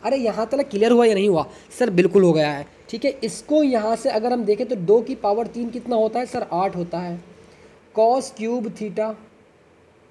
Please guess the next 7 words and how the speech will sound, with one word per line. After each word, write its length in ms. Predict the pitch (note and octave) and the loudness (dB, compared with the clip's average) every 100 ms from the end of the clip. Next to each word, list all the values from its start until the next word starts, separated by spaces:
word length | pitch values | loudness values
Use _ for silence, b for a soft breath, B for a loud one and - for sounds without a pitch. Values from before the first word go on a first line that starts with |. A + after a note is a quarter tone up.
| _ _ _ _ _ _ _ - | _ _ _ _ _ _ _ -10
माइनस 580 | E3+ G#3 C4+ C#4+ B3+ - | -2 0 0 0 -2 0
के 240 | G#3 G#3+ A3 - _ _ | 2 2 0 -8 _ _
तीन 240 | B3 C#4+ C4+ | -8 -4 -2
दूनी 180 | B3 G#3+ | -2 -4
छः, 300 | - A#3 B3 | 0 0 0
यानी 160 | A#3 A3+ - _ | -2 -6 -12 _
three 160 | - | -4